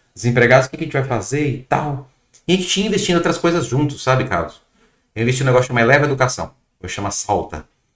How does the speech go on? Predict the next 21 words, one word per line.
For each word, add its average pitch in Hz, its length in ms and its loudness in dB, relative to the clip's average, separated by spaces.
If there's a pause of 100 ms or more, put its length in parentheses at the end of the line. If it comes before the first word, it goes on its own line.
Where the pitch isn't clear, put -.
(240)
E 98 60 -4
eu 98 60 2
fiquei, 120 220 -2
acho 101 160 -2
que, - 80 -12
seis, 113 240 0
sete 113 220 -4
anos 95 240 -6
no 92 60 -8
conselho 90 440 -6
com 82 300 -10
o 80 60 -8
Jorge 92 200 0
Paulo 92 220 0
Leman, 78 420 -6 (580)
é, 90 800 2
é, 85 180 -4
fazendo 98 300 -2
consolidação 95 500 -2
de 92 60 -6
colégios. 87 800 -2